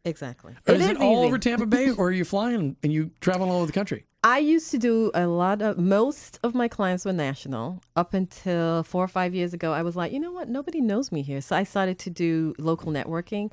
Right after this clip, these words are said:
Speaker 1: but I'm going to go back out on the national circuit. And what I do when I say national circuit is I speak at churches across the country,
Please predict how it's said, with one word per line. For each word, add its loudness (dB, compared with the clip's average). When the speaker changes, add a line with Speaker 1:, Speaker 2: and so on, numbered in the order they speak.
Speaker 1:
but 0
I'm 0
going 0
to -8
go 0
back -2
out -4
on -6
the -4
national -6
circuit. -8
And -2
what 2
I 4
do 2
when 2
I 0
say -2
national -4
circuit -6
is -4
I -2
speak -6
at -8
churches -8
across -8
the -16
country, -10